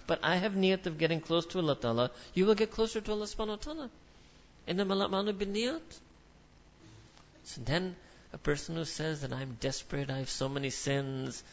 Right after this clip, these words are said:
I want to get better, to get closer to Allah Ta'ala. So these, I call these things freebies. These are easy ways to get close to Allah Ta'ala. What difference does it make to us what color my clothing is? Hmm?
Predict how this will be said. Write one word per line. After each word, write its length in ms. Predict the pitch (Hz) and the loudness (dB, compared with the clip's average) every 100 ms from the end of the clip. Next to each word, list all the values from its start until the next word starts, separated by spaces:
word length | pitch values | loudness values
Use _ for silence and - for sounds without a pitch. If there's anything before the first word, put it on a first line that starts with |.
| - - | -20 -10
I 120 | 107 123 | -4 -2
want 180 | 139 | -2
to 80 | 139 | -4
get 240 | 135 127 - | -4 -4 0
better, 260 | 131 139 | 2 2
to 140 | 135 135 | 0 -4
get 200 | 127 - | -6 -2
closer 320 | 139 139 151 | 0 2 0
to 140 | 147 | -2
Allah 160 | 139 139 | 0 0
Ta'ala. 440 | 143 139 135 127 - - - - | 2 2 4 2 0 -14 -20 -14
So 140 | - | -8
these, 280 | 127 151 175 | 0 2 4
I 80 | 160 | 2
call 240 | 160 180 | 2 -2
these 200 | 180 160 | -2 0
things 200 | - 151 | -2 -2
freebies. 540 | - 165 214 202 117 98 | -4 0 0 2 0 0
These 220 | 90 113 | -4 -2
are 60 | 165 | -2
easy 300 | 180 185 175 | -2 0 0
ways 220 | 170 190 | 0 0
to 80 | - | 0
get 180 | 156 151 | -2 2
close 180 | 185 - | 2 2
to 120 | 196 | 0
Allah 160 | 180 | 2
Ta'ala. 320 | 165 196 262 262 - - - - | 2 -2 -4 -8 -14 -20 -20 -4
What 160 | 180 180 | -2 -2
difference 280 | 208 247 226 | -4 -6 -4
does 120 | 202 | -2
it 40 | |
make 200 | 202 202 | 0 -2
to 80 | 247 | -4
us 140 | 233 | -6
what 180 | - 220 | -4 -4
color 380 | - 202 208 196 - - - | -2 0 0 -2 -8 -14 -2
my 140 | 175 | -2
clothing 400 | - 196 202 202 | 0 0 4 2
is? 240 | 170 - - - - - | 2 -2 -16 -20 -20 -4
Hmm? 100 | - | -2